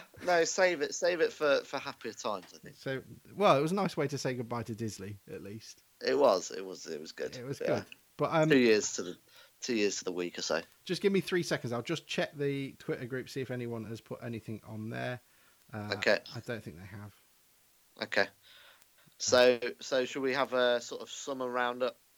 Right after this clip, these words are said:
Speaker 1: at some point?
Speaker 2: I think so. Uh,
Speaker 1: Maybe,
Speaker 2: there, there are
Speaker 1: maybe
Speaker 2: poten-
Speaker 1: try and find, try and find time to talk a bit more about, uh, maybe the,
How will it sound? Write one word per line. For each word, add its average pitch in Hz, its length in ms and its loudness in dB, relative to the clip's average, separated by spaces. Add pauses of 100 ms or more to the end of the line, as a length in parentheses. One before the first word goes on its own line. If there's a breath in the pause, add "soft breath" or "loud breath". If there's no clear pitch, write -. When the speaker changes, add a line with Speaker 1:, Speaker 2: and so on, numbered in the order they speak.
Speaker 1:
at 120 140 -4
some 127 200 -10
point? 127 300 0 (440)
Speaker 2:
I 175 120 6
think 180 260 2
so. 180 140 2 (140)
Uh, - 20 -6
Speaker 1:
Maybe, 127 440 4
Speaker 2:
there, 160 160 4
there 160 280 0
are 165 80 2
Speaker 1:
maybe 139 220 4
Speaker 2:
poten- 170 80 2
Speaker 1:
try 143 220 8
and 127 120 2
find, 131 300 0 (560)
try 147 220 2
and 131 100 -6
find 127 280 -2
time 127 300 -6
to - 120 -20
talk 131 240 -10
a - 20 -16
bit - 200 -2
more 123 260 4
about, 117 360 0 (1160)
uh, 98 320 -4
maybe 107 420 -6
the, 98 180 -2